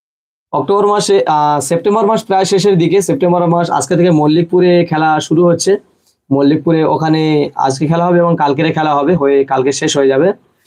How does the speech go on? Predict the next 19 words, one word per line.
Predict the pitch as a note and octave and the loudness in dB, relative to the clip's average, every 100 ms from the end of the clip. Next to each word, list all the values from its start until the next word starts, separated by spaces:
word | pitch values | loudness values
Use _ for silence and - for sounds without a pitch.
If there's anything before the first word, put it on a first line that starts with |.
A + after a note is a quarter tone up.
| _ _ - | _ _ -4
আর | B2+ B2+ B2+ B2 | 0 2 0 -2
সাতমুখী, | B2+ D#3 E3 F3+ F3 F3+ F3 E3+ | -2 -2 0 0 2 2 2 0
আহ, | - _ _ C3+ C3 B2 B2 | -6 _ _ -4 0 0 0
বাণীবাঁধা | B2 C3 C#3+ E3 F3 D#3 | -2 -2 0 0 0 0
বেলেখালী | F3 F3+ F3+ F3 | 0 0 0 0
যে | C#3+ | 0
খেলাটা | D#3+ D#3 D#3 D#3 | 0 -2 0 0
আজকে, | D3 - D#3 C#3+ C3+ B2+ | 0 -2 -2 -2 -2 -2
গতকাল | C3+ C#3+ D3+ D3+ D#3 D3 | -2 -2 -2 0 0 0
শেষ | - E3+ | 0 -2
হওয়ার | E3+ D#3 | 0 -2
কথা | E3 | 0
ছিল | E3 F#3+ | 2 2
কিন্তু | E3+ D3 | 0 -2
চারটে | - C#3 E3 | -2 -6 -4
খেলা | D#3+ D3+ | -4 -4
করিয়ে | C#3+ C#3+ F3 | 0 2 2
শেষ | F3+ D#3 D3 | 0 -2 -4
করেনি, | D#3 D#3 F3+ | -2 0 2